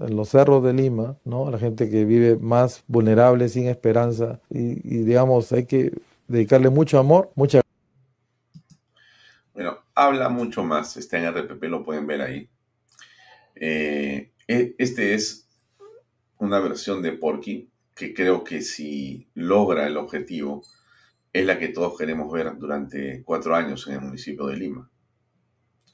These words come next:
Speaker 2: Un hombre simple, sencillo, claro en sus ideas, eh, enérgico como tiene que serlo, pero afable, simple.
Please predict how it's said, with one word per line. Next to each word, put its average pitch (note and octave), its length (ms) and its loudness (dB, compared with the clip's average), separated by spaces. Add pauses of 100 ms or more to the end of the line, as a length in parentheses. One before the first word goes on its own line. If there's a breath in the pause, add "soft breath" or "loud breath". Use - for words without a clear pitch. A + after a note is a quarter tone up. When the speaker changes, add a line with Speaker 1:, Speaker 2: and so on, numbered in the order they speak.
(400 soft breath)
Speaker 2:
Un E2+ 160 -8
hombre E2+ 300 -2
simple, G2 340 -6
sencillo, D#2+ 580 -6
claro F#2 340 2
en D2 60 -6
sus D2 240 -12
ideas, C#2+ 560 -8 (840)
eh, C#2+ 480 -6 (680)
enérgico F2+ 560 -2
como D2+ 180 -4
tiene E2+ 220 -6
que D2 120 -6
serlo, F2+ 360 -2
pero D2 800 -6
afable, D2 600 0 (440)
simple. C#2 560 -6